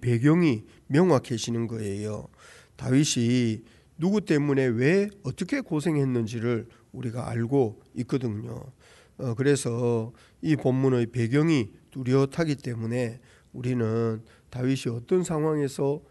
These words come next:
이런 기도를 했는지, 어떤 상황에서 이런 노래를 했는지 하는 것을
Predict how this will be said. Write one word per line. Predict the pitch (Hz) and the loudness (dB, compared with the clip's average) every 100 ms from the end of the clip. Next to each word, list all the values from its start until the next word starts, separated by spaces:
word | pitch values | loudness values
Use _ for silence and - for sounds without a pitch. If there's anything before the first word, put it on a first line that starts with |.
| _ | _
이런 | - 143 147 139 | -4 0 0 -2
기도를 | - 151 131 117 135 147 147 - _ - | -2 0 2 2 0 -2 -6 -20 _ -4
했는지, | 135 110 104 - - _ - _ _ | -2 -2 -4 -12 -16 _ -20 _ _
어떤 | - - 180 | -16 0 0
상황에서 | 175 156 160 156 143 - | 2 0 0 0 -2 -4
이런 | 139 135 127 | -2 -2 -2
노래를 | 143 143 123 117 | -2 0 0 -2
했는지 | 123 139 113 101 - - - _ | -2 0 0 -2 -8 -12 -16 _
하는 | - 127 120 | -8 -4 -4
것을 | 110 120 117 | -2 -2 -4